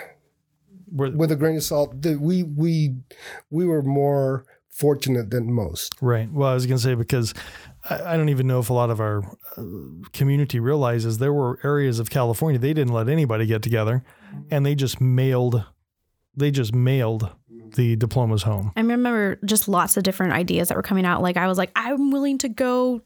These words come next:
Speaker 3: to houses socially distanced to hand a person their diploma 'cause, like, we need to celebrate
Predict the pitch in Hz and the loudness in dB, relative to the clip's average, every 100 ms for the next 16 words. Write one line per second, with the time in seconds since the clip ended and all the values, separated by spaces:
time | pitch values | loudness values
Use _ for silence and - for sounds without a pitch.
0 | - 269 240 247 247 254 247 254 247 262 | -6 -4 0 0 0 0 0 0 0 0
1 | 247 240 247 240 240 240 226 247 240 240 | 0 0 0 0 2 0 0 0 2 0
2 | 233 240 233 233 226 220 - 226 220 208 | 0 -2 0 0 2 0 0 0 2 0
3 | 214 185 196 214 233 233 208 - 190 185 | -2 0 0 2 2 2 0 0 0 0
4 | 190 185 | 0 -2